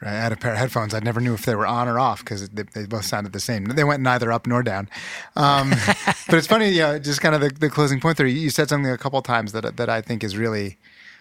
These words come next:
a great takeaway from this conversation, um, which is,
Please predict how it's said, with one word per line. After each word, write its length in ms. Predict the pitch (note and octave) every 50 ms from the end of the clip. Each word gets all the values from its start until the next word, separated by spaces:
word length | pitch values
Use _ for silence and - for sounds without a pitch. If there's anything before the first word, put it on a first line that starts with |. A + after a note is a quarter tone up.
| _ _
a 60 | -
great 260 | C3+ C3 D#3 D#3+ G3 -
takeaway 480 | - C#3 C3+ B2 B2+ B2 A2+ G#2+ G#2+
from 160 | - - A#2
this 120 | A#2+ A2+ -
conversation, 840 | - B2 B2 A2+ G#2+ - - B2+ A#2+ A2+ - - A2+ A2 G#2 G#2 A2 -
um, 340 | A2 A#2+ A#2+ A#2 A#2 A2+ A#2
which 200 | A#2+ A#2 - -
is, 400 | B2+ A#2+ A#2 A#2 G#2+ G#2 - -